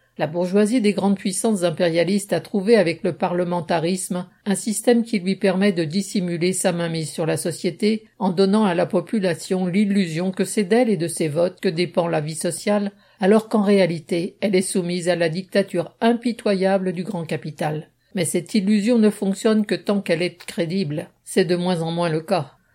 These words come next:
Les racines de la crise de la démocratie bourgeoise sont là, ainsi que les raisons de la montée de courants politiques partisans de régimes autoritaires. Au moment où la démocratie bourgeoise est minée par la faillite du capitalisme,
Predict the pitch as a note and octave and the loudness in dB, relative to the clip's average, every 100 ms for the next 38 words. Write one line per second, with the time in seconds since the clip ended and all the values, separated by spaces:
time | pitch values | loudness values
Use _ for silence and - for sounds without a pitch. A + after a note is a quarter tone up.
0 | _ _ _ _ D3+ C#3+ F3+ - B3 A3 | _ _ _ _ -8 -4 -4 2 4 4
1 | F3+ F3 - A3 F3+ F3+ E3+ F3 F3+ F#3 | 4 2 0 0 2 2 2 0 -2 -2
2 | F3+ - G#3 G3+ E3+ F#3+ F#3 - F3 F3 | -2 -2 -4 -2 0 2 2 -2 -2 -2
3 | D#3+ C3+ - F#3 F#3 G3+ - F3+ F3 E3+ | -2 -4 -6 -6 -2 -4 -2 0 0 0
4 | E3+ F#3+ E3+ E3 D#3+ F3 E3+ G#3 E3+ E3 | 0 0 0 0 0 -4 -2 -2 -2 -4
5 | - G3+ F#3+ - F3+ F#3+ - G#3 - F3+ | -4 -2 -2 0 0 0 -2 -4 -2 -4
6 | E3 G3 D#3+ F3 E3 E3 E3 D3 E3+ D#3 | -2 -6 -6 -4 -2 -2 -2 -2 -4 -4
7 | D#3+ E3+ E3+ F#3 F3 D3 - _ _ _ | -4 -2 -2 -2 -2 -2 -6 _ _ _
8 | _ _ _ G3 F#3 G3+ A#3 B3+ A3 F#3+ | _ _ _ -2 2 4 4 4 2 2
9 | G#3 G#3 - G3 - G#3+ G3 F#3 G3 A3+ | 2 0 2 0 0 -4 -2 -2 0 0
10 | F3 E3 F3 F#3+ F#3+ E3 D#3 D3 - F3+ | 0 -2 0 2 2 0 -2 -2 0 -2
11 | F#3+ G3 D3 - E3 D#3 D3+ F#3 G#3+ A3 | 0 -4 -6 -6 -4 -4 -2 0 0 -2
12 | - D#3 | -2 -6